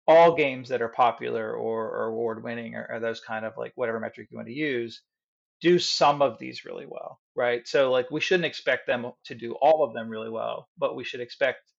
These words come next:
there to be some where they just really nail it. So, to your point, like, yeah,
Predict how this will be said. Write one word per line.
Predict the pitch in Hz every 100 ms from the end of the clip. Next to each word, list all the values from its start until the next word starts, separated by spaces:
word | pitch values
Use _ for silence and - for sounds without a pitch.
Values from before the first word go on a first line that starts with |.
| _ _ _
there | 127
to | 123
be | 123 120
some | - 139 123
where | 117
they | 113 123
just | 123 113
really | 120 113 110
nail | 113 127 120 147
it. | - _
So, | - - 131 120 120 _ _ _ _ -
to | 165
your | 135
point, | 151 127 127
like, | 123 -
yeah, | 143 -